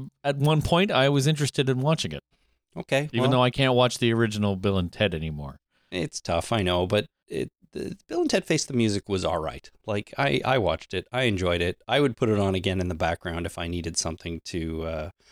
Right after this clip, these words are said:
Speaker 2: fill the silence. You know what I mean?
Speaker 1: Fair enough.
Speaker 2: All right. All right, back to the top of this list. Uh, Parker Posey.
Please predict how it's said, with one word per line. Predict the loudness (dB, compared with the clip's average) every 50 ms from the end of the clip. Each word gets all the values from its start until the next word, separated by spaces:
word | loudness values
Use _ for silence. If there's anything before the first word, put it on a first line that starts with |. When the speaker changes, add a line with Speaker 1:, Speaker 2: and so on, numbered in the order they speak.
| _ _ _ _ _ _ _ -6
Speaker 2:
fill | -4 -2 -2 -2
the | -2
silence. | -2 -2 -2 -2 -4 -4 -8 -12 -12 -10 -6
You | -6
know | -4
what | -4 -2
I |
mean? | -2 -2 -4 -6 -8 _ _ _ _ _ _ _ _ _
Speaker 1:
Fair | -8 -4
enough. | -4 -4 -4 -6 _ _ _ _ _ _ _ _ -4
Speaker 2:
All | -2
right. | -2 -2 -4 -6 -10 -18 -18 -18 -16 -16 -18 -20 -20 -6 0
All | 2
right, | 2 2 2
back | 0 -4 -4 -2
to | -2
the | -2 0
top | 0 0 0 2 0 0
of | 0
this | 0 0 0 2
list. | 2 2 2 2 2 -2 -4 -8 -14 _ -4
Uh, | 0 2 4 4 4 4 4 4 4 2
Parker | 0 -2 -2 -2 0 0 -2 -4
Posey. | -2 0 2 2 2 2 0 -2 -2 -4 -8